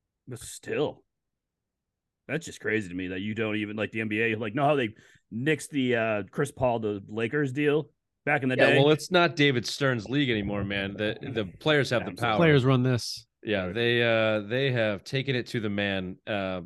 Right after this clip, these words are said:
Speaker 2: as much as you can. You started hear, you hearing about, like, the Bucks owner. Um, we're getting to, uh, Michael Jordan. These N B A owners looking to sell 'cause they, they have to pay these guys so much money. It's like they got, they're getting out while the getting's good.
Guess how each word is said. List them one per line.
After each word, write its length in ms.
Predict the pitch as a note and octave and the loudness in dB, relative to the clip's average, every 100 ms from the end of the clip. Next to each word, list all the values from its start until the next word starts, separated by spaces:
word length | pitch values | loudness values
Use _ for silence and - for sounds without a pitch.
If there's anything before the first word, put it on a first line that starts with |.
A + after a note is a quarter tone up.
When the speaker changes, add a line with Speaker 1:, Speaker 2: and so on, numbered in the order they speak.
| - | -6
Speaker 2:
as 200 | A2+ G2+ | -4 -4
much 220 | F#2+ A2+ B2 | -2 -2 -2
as 100 | G#2 | -6
you 80 | G#2 | -4
can. 240 | E3 D3 - - - | -2 -2 -4 -14 -6
You 100 | D#3+ | 2
started 260 | A3 F#3 | 4 4
hear, 120 | F3 | 0
you 160 | - E3 | -2 -2
hearing 200 | E3+ F#3 | 2 2
about, 280 | E3 E3 D#3+ | 2 0 0
like, 280 | C3+ A2+ - | 0 -2 -2
the 80 | G#2 | -6
Bucks 340 | C3 C#3 C#3 - | -2 -4 -4 -2
owner. 480 | C#3 C#3 C3+ C3 C3+ _ _ - | 2 4 2 0 -4 _ _ -4
Um, 300 | G#2+ G#2+ G#2 | 0 0 -2
we're 100 | G#2+ | -2
getting 240 | B2 A#2+ | 0 -2
to, 280 | - G#2 G#2 - | 0 -2 -2 -4
uh, 240 | A#2 F#2+ F2+ | -4 -4 -2
Michael 280 | A#2 G2+ G2 | -2 -2 -4
Jordan. 440 | G#2 B2 C3 B2 - _ _ | -2 0 0 -4 -10 _ _
These 240 | C3 D3 C#3 - | -2 0 -2 -2
N 140 | D#3 F#3 | -2 2
B 160 | F3+ | 2
A 40 | - | 2
owners 360 | D#3+ F#3 A#2 | 2 0 -2
looking 240 | A#2+ C3+ A2 | -4 -4 -4
to 80 | |
sell 500 | F#2+ - D#3+ F3+ - - _ _ - | -4 -4 -2 -2 -6 -10 _ _ -2
'cause 140 | C3 | 0
they, 140 | D3 - _ | 0 -8 _
they 80 | D#3 | -2
have 100 | D3+ | -2
to 60 | C3+ | -4
pay 220 | E3+ A3+ | -2 0
these 160 | F#3 C3+ | 0 0
guys 220 | B2+ C3 | 0 0
so 100 | D3+ | 0
much 200 | C3+ C3+ | -2 -2
money. 260 | A#2+ F#3+ C#3 | -2 0 -2
It's 140 | G#2+ | -2
like 180 | A2+ - | -4 -4
they 100 | - A2+ | -6 -4
got, 200 | C#3+ A#2+ | -4 -2
they're 200 | A2+ - | -6 -4
getting 220 | C#3 C3 | -2 0
out 100 | D3 C3+ | 0 0
while 100 | B2+ | -2
the 80 | |
getting's 260 | A2 C3+ A2 | -2 -4 -4
good. 280 | A2+ D3 C3+ | -6 -6 -8